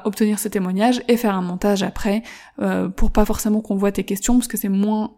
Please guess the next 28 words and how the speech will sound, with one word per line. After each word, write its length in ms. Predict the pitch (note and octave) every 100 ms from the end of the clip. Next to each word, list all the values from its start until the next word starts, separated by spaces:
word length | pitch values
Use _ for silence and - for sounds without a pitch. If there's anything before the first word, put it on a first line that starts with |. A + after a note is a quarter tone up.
| G3+
rapide 580 | G#3+ A3+ A3 A3+ A#3+ -
et 40 |
agréable 380 | G#3+ F#3+ G3 G#3
à 60 | F#3
regarder. 360 | F3+ F#3+ G3 - _ _ - - - - _
Puis 140 | -
ensuite, 460 | D4 - C#4 C#4 -
tu 120 | -
vas 120 | G3+
partager 480 | G3+ G3 - G3+ A3+
régulièrement 760 | A3 G3 F3+ F#3+ F#3 F#3 A#3 C#4+
ces 140 | - G3
témoignages 640 | F#3+ F3+ F3+ F#3+ C4+ C#4+ C#4+ - -
sur 180 | - A3+
tes 120 | A#3+
réseaux 240 | G#3+ F#3 F#3
sociaux, 400 | - G3 A#3+ B3+
mais 100 | A#3+
tu 100 | -
peux 120 | G3
aussi 200 | F#3+ B3+
créer 220 | - A#3+
une 140 | G3+
page 280 | G3+ A3 G3+
dédiée 480 | A3 G#3+ G3+ A3+ A3 _
sur 240 | - G#3+
ton 200 | - F#3+
site 340 | - C#4+ D4